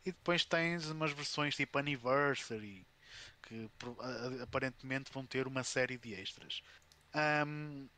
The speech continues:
mas o que confunde, o que baralha mais isto tudo, é que a SEGA anuncia, eh, várias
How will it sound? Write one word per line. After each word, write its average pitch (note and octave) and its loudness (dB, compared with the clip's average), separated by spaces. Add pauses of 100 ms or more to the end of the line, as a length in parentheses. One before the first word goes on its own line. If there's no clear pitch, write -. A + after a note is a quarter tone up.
(440)
mas F#3+ 2
o A#3 -6
que - -14
confunde, C3 -8
o B2+ -12
que - -18
baralha C#3+ 4
mais A#2 -2
isto A#2+ -6
tudo, B2 -8 (580)
é C#3+ -2
que - 0
a F3 6
SEGA G#2+ -2 (120)
anuncia, B2 -4 (200)
eh, B2 -2 (140)
várias E3 2